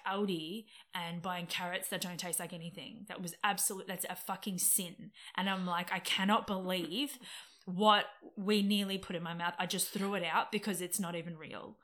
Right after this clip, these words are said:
And I have never, I have, I don't know if that's, I don't know if that is, like, if that's me being now, like, because I've, I've become more sensitive and I'm, I'm more in touch and in tune with my body, that I literally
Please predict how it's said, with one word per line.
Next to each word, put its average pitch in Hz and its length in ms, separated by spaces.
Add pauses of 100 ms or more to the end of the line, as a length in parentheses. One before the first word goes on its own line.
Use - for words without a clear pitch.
(400)
And 202 120
I 190 100
have 196 160
never, 226 340 (100)
I 202 120
have, 202 260 (720)
I 233 140
don't 254 160
know 226 180
if 226 200
that's, - 400 (360)
I 330 120
don't 262 240
know 220 280 (340)
if 226 260
that 190 260 (100)
is, 190 360
like, 175 340 (1000)
if 214 120
that's 202 200
me 196 320
being 202 260
now, 190 280
like, 180 140 (120)
because 185 360
I've, 170 280
I've - 220
become 190 300
more 170 120
sensitive 175 580
and 170 120
I'm, 170 180
I'm 170 160
more 175 140
in 170 80
touch - 380
and 175 80
in 170 80
tune 208 300
with 190 120
my 185 120
body, 180 360
that 170 240
I 175 260
literally 180 640